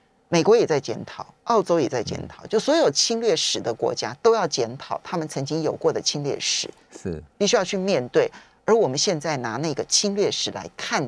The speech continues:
Speaker 1: 待原住民啊。那第三个部分去看台湾不同的统治者，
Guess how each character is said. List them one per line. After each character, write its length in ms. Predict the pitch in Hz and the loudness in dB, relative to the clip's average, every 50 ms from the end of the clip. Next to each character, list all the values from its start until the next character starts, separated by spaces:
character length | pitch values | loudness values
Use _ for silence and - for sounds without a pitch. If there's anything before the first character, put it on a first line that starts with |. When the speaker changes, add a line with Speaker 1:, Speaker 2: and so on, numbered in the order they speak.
| - - - | -6 -4 -2
Speaker 1:
待 200 | 180 147 120 - - - - _ _ _ _ _ | 0 0 0 -2 -4 -8 -16 _ _ _ _ _
原 200 | - 147 120 131 | 2 2 2 2
住 180 | 147 - 202 147 | 2 0 0 0
民 220 | 113 110 107 - - - _ _ | 0 -4 -8 -10 -14 -18 _ _
啊。 160 | - - - - _ _ _ _ - - - _ _ _ _ | -18 -18 -18 -20 _ _ _ _ -20 -20 -20 _ _ _ _
那 200 | - 302 294 262 - - _ _ _ _ | 0 0 2 0 0 -4 _ _ _ _
第 140 | - 311 269 | 0 0 0
三 280 | - - - 285 294 285 | 0 0 0 0 0 2
个 120 | 269 220 | -2 -2
部 180 | - - 190 175 | 0 2 0 2
分 220 | - 190 160 156 | 2 0 -2 -2
去 180 | - - 196 160 | -2 -4 -4 -6
看 320 | - - - 156 151 - - _ _ _ _ _ _ | -6 -8 -6 -6 -6 -6 -8 _ _ _ _ _ _
台 200 | - - 175 196 | -4 -2 0 0
湾 180 | 214 240 247 | 2 0 -2
不 160 | 247 - 320 311 | 0 0 -2 -2
同 220 | - - - 151 | 0 -2 -2 0
的 100 | 160 - | 0 0
统 220 | - - - - 120 | -2 -2 -6 -8 -8
治 220 | - - 160 147 - | -6 -4 -4 -4 -4
者， 180 | - - - | -4 -4 -4